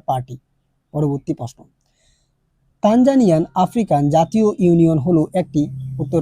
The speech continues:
রাজনৈতিক দল। সোভিয়েত কমিউনিস্ট পার্টিকে অগ্রবর্তী বাহিনী বলে উল্লেখ করেছেন? উত্তর, লেনিন। রাজনৈতিক দলের একটি কাজ হলো সরকার ও জনগণের মধ্যে যোগসূত্র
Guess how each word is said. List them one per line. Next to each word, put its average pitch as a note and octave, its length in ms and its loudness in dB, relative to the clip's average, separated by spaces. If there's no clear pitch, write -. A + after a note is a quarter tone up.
রাজনৈতিক E3+ 520 -2
দল। A#2 200 -6
সোভিয়েত B3 520 0
কমিউনিস্ট F#3+ 420 0
পার্টিকে D#3+ 340 0
অগ্রবর্তী G#3 640 2
বাহিনী D3+ 340 2
বলে E3+ 160 4
উল্লেখ F3 340 4
করেছেন? F3 320 -2
উত্তর, E3 260 -2
লেনিন। D#3+ 280 2
রাজনৈতিক A#3 600 0
দলের D3+ 240 0
একটি F3 300 -8
কাজ F3 260 0
হলো G#3+ 140 -4
সরকার G3+ 340 2
ও - 100 -4
জনগণের D3+ 500 0
মধ্যে E3 300 0
যোগসূত্র G#3 540 -4